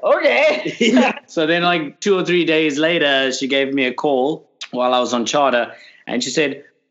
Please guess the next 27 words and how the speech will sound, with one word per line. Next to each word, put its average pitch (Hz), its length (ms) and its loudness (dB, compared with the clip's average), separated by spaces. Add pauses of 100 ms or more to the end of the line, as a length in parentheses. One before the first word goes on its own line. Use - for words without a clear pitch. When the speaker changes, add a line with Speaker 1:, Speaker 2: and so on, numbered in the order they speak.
(100)
Speaker 2:
"Oh, 170 260 0
are 156 80 0
you 185 140 0
gonna 240 140 2
be 190 120 0
back 175 280 -2
on 143 100 2
this 170 200 0
and 151 120 2
this 170 200 0
date?" 170 320 0
And 151 100 0
I 127 300 0
said, 123 260 -2
"Yeah, 143 140 4
I 123 100 2
fly 139 240 0
back 127 240 0
two 143 140 0
days 127 300 0
before 127 340 -2
that." 131 100 2
And 127 80 -2
she 147 140 -4
said, - 80 -6 (100)
"Okay, 156 200 0
cool." 151 340 0